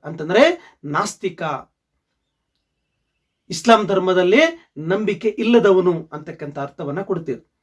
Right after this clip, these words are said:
ನನ್ನನ್ನ ನಾಸ್ತಿಕ ಅಂತ ಕರೆದ್ಬಿಟ್ರು, "ಇಸ್ಲಾಂ ಧರ್ಮದಲ್ಲಿ ನಿನಗೆ ನಂಬಿಕೆ ಇಲ್ಲ" ಅಂತೇಳಿ ನನ್ನ ತಾಯಿ ನನ್ನನ್ನ ಅವತ್ತು ಬೈದಿದ್ಲು. ಈ ರೀತಿ ಬಿರುದನ್ನ ತಾಯಿಯಿಂದ ನಾನು ಪಡ್ಕೊಂಡೆ ಅಂತ ಹೇಳ್ತಾರೆ.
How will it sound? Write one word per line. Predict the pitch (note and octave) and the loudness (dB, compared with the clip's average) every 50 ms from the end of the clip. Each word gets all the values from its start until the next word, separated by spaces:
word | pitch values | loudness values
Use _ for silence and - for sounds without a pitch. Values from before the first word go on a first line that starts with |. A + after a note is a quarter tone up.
| _ _ _ _ _ _ _ _ _ _ _ _ _ _ _ _ _ _ _ _ _ _ _ _ _ _ _ _ _ _ _ _ - | _ _ _ _ _ _ _ _ _ _ _ _ _ _ _ _ _ _ _ _ _ _ _ _ _ _ _ _ _ _ _ _ -10
ನನ್ನನ್ನ | D3 D3 C#3 C#3+ F3+ B3 D4+ E4+ E4+ - _ _ _ | -8 -6 -2 2 2 2 2 2 0 -6 _ _ _
ನಾಸ್ತಿಕ | - C3 F#3 - - - A3+ - F3+ | -16 -14 -14 -12 -10 -10 -10 -8 -8
ಅಂತ | E3+ D#3 D3 | -10 -10 -10
ಕರೆದ್ಬಿಟ್ರು, | D3+ - D3 C3+ B2 B2 C3 - - B2 A#2+ A#2 | -10 -10 -10 -10 -10 -12 -14 -12 -10 -10 -8 -8
"ಇಸ್ಲಾಂ | B2 - - G#3 G#3 G3+ | -6 -2 0 2 2 2
ಧರ್ಮದಲ್ಲಿ | G3 F#3 F3+ F3+ F3 E3+ E3+ | 2 2 2 2 0 0 0
ನಿನಗೆ | E3 D#3+ D3 D#3 | -2 0 0 2
ನಂಬಿಕೆ | G3 B3 A#3+ B3 A#3 | 4 4 4 6 6
ಇಲ್ಲ" | G#3+ G3+ F#3+ | 6 6 4
ಅಂತೇಳಿ | F3+ F3 E3+ F3+ F3 G3 B3 D#4 E4+ F4 - - _ _ _ _ _ _ | 2 0 -2 -2 2 4 4 6 4 2 0 -8 _ _ _ _ _ _
ನನ್ನ | C#3+ C#3+ D3 | -12 -12 -12
ತಾಯಿ | C#3+ - D#3 D#3+ G3 G3+ | -10 -8 -8 -6 -4 -4
ನನ್ನನ್ನ | F#3 E3+ D3 D3 C#3+ D3 F3 A#3 D#4 F#4 F#4+ - - _ _ _ - | -4 -4 -6 -6 -4 0 2 4 4 4 4 0 -6 _ _ _ -20
ಅವತ್ತು | C#3 - - C3+ | -20 -20 -20 -20
ಬೈದಿದ್ಲು. | A#2+ A#2+ D3+ F#3+ B3 A#3 G3+ C3+ C3+ C3+ C#3 C3+ A#2+ A2 - _ _ _ _ _ _ _ _ _ _ _ _ _ _ _ _ | -12 -8 -6 -6 -4 -4 -6 -8 -8 -8 -8 -8 -8 -10 -14 _ _ _ _ _ _ _ _ _ _ _ _ _ _ _ _
ಈ | F#3 G#3 | -2 0
ರೀತಿ | G3+ G#3 - G#3 | 0 2 2 2
ಬಿರುದನ್ನ | F3+ C#3 D#3+ C4+ D#4+ C#4+ C#4+ C4+ B3+ | 2 4 6 6 6 8 6 6 4
ತಾಯಿಯಿಂದ | A#3+ - F#3+ F3+ G3 G#3 G3 F#3 F3 E3+ | 4 2 2 2 2 2 2 0 0 -2
ನಾನು | E3+ D#3+ D#3+ D#3+ G3 C#4 E4+ F#4+ - - _ _ _ _ _ _ | -6 -6 -4 0 2 4 4 2 2 -2 _ _ _ _ _ _
ಪಡ್ಕೊಂಡೆ | - G3+ B3+ C#4+ - - - F#3 E3+ D#3 D3 C#3 B2 - - _ _ _ _ _ _ - | -2 0 0 0 2 0 0 0 0 -2 -4 -4 -6 -10 -16 _ _ _ _ _ _ -16
ಅಂತ | D3 D#3+ C#4 | -12 -8 -6
ಹೇಳ್ತಾರೆ. | A3+ D3 - - A2+ - _ _ _ _ | -6 -6 -8 -10 -16 -20 _ _ _ _